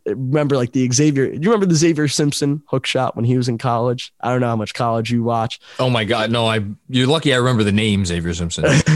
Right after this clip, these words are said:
Speaker 1: So
Speaker 2: Um, no, I do, I do remember who that is. That's,
Speaker 1: So
Speaker 2: that's
Speaker 1: Xavier
Speaker 2: about as
Speaker 1: Simpson was the Michigan point guard, and he had this patent hook shot that he would always go to deep in pick and roll. And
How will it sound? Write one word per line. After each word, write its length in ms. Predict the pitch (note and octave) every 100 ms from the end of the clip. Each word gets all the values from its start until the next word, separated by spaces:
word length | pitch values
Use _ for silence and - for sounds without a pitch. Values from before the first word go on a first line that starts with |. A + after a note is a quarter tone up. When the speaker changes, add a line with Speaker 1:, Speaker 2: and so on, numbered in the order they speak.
| A3+ D4+ A#3+
Speaker 1:
So 20 |
Speaker 2:
Um, 540 | A#2 A2+ A2 G#2+ G2+ -
no, 160 | B2+ B2
I 80 |
do, 240 | C3 C#3 C#3
I 80 | B2+
do 80 | C3+
remember 240 | C3 B2 A#2
who 140 | C3+
that 180 | A2 G2+
is. 340 | G2+ D2+ -
That's, 200 | G#2 G#2
Speaker 1:
So 120 | -
Speaker 2:
that's 120 | D3+ F3+
Speaker 1:
Xavier 180 | G3
Speaker 2:
about 120 | G3 F#3
as 120 | E3
Speaker 1:
Simpson 160 | F3 E3
was 180 | D#3
the 60 | D3
Michigan 300 | D#3 - C#3+
point 240 | D#3+ D3+
guard, 180 | C#3+ C3+
and 80 | C#3
he 60 | D3+
had 100 | C3+
this 140 | C3
patent 420 | - D3+ C#3 A#2+
hook 220 | A#2 G#3+
shot 300 | - C3+ -
that 100 | A#2
he 80 | A#2+
would 80 | B2+
always 180 | C3+ B2+
go 200 | C#3+ B2
to 180 | - A#2+
deep 240 | A#2+ A2
in 60 | A2+
pick 200 | A2 A2
and 80 | G#2
roll. 240 | G2+ - - _ _ _
And 540 | - C3+ C#3 C3 A#2+